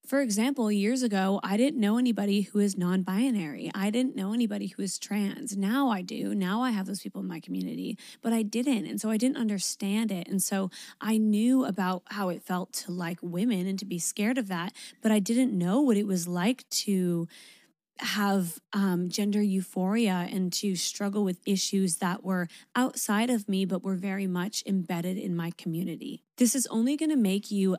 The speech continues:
a better person within your community, and it's only gonna help you to empathize and be connected to more people.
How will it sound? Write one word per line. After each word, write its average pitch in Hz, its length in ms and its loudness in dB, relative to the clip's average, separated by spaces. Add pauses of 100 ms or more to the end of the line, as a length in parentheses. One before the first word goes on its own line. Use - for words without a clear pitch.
a 190 80 2
better 196 600 0
person 196 540 -2
within 180 480 -2
your 180 200 0
community, 185 760 -2 (260)
and 214 120 2
it's 208 180 0
only 214 240 2
gonna 247 160 0
help 202 340 -4
you 185 140 2
to - 160 -4 (140)
empathize 180 760 0
and 175 380 -2 (380)
be 214 260 4
connected 185 920 -2
to 208 200 2
more 175 300 -2
people. - 500 -12